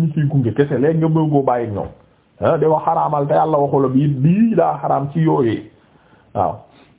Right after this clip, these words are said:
Waaw. Bu dee yawmal qiyaam nag ñoom duñ ci am dara. Moo tax bañ naan, "Yéen waa àjjana, waa Aaraaf, waa, waa safara woo, wa naadaa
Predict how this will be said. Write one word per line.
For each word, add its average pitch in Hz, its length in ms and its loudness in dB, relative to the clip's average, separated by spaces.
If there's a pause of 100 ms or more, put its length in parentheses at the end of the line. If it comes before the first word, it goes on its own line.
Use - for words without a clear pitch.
(360)
Waaw. - 160 -16 (300)
Bu 104 140 0
dee 147 160 2
yawmal 151 380 0
qiyaam 127 280 0
nag 143 120 0
ñoom 131 240 2
duñ 135 160 2
ci 127 80 0
am 117 140 -2
dara. 110 260 0
Moo 131 180 2
tax 127 160 0
bañ 127 180 0
naan, 127 200 0 (1700)
"Yéen 190 240 4
waa 185 240 2
àjjana, 165 340 0
waa 165 180 2 (100)
Aaraaf, 156 300 2 (220)
waa, 139 200 4
waa 160 260 0
safara 165 280 0
woo, 147 280 2
wa 151 100 2
naadaa 165 380 0